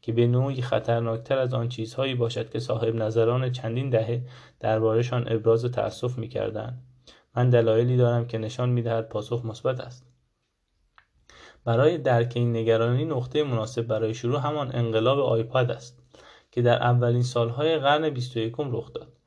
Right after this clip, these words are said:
ما قبل از آیپد از دستگاه‌های پخش موسیقی قابل هم مثل واکمن، دیسکمن و رقبای آن استفاده می‌کردیم،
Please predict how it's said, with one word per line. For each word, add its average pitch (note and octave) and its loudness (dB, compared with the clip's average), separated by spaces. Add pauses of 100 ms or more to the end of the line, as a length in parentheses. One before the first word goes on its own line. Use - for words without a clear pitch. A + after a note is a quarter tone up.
(340)
ما C#3 2
قبل D3+ 6
از C3 2
آیپد B2 2
از B2 2
دستگاه‌های A#2 0
پخش D3 -2
موسیقی B2 -2
قابل A2+ 0
هم C3+ -2
مثل B2+ -6
واکمن، B2 -2 (300)
دیسکمن C3 -4
و C3+ 0
رقبای A#2 4
آن C#3 -2
استفاده A#2+ -6
می‌کردیم، - -16